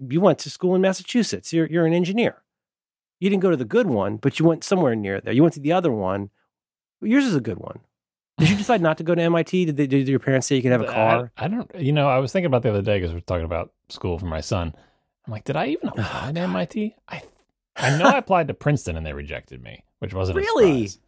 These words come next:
Speaker 2: Yeah.
Speaker 1: Oh, I'm very surprised.
Speaker 2: But I don't think
Speaker 1: Your
Speaker 2: I
Speaker 1: people
Speaker 2: even
Speaker 1: skills have come a long way since then. That's just something to keep in mind.
Speaker 2: Yeah.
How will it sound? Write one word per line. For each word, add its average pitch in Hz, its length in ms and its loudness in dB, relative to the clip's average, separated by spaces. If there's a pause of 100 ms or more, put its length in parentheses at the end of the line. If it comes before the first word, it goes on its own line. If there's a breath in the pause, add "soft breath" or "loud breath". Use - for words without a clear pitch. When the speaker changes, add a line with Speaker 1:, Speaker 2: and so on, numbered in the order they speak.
Speaker 2:
Yeah. 87 260 -6
Speaker 1:
Oh, 185 80 4
I'm 117 160 4
very 90 200 -4
surprised. - 440 -12
Speaker 2:
But 107 400 0 (480)
I - 120 -8
don't 156 200 -2
think 202 140 2
Speaker 1:
Your 240 100 2
Speaker 2:
I - 20 0
Speaker 1:
people 139 200 6
Speaker 2:
even 254 60 2
Speaker 1:
skills 147 320 2
have 139 100 0
come 135 100 2
a 113 60 4
long 101 240 2
way 101 160 0
since - 260 -10
then. 101 220 -4
That's 110 180 0
just - 160 -6
something - 180 -8
to - 40 -20
keep - 180 -18
in 82 80 -14
mind. 95 300 -14 (180)
Speaker 2:
Yeah. 113 140 -6